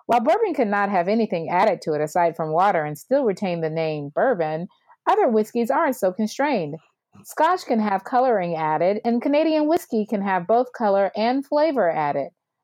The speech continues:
The most common additive is called caramel coloring because of its mouthwatering amber glow. And where is the world's largest maker of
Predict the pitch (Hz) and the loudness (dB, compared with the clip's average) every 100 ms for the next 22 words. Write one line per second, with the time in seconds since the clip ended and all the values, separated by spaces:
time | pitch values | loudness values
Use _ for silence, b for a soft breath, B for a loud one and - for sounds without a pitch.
0 | - 185 185 180 - 208 269 294 269 277 | -6 -2 -2 -2 -4 0 0 -2 0 0
1 | 302 311 320 320 - 196 - 240 214 220 | 2 2 2 0 -4 -4 -4 0 2 4
2 | 226 - - 233 220 247 262 - 196 165 | 2 -4 -6 0 2 2 -2 0 2 2
3 | 151 151 170 _ - 196 254 220 175 175 | 0 -2 -6 _ -6 0 0 0 -4 -4
4 | 220 294 311 - 196 185 190 196 - 180 | 0 0 0 0 0 0 -2 -4 -6 -6
5 | 175 180 170 170 170 151 170 _ _ _ | -2 -2 -2 0 2 0 -2 _ _ _
6 | _ - 190 175 170 214 240 240 226 240 | _ -4 -2 0 2 4 2 0 2 2
7 | 226 156 175 190 220 240 208 208 294 226 | 0 -2 0 2 0 -4 -4 -4 0 -2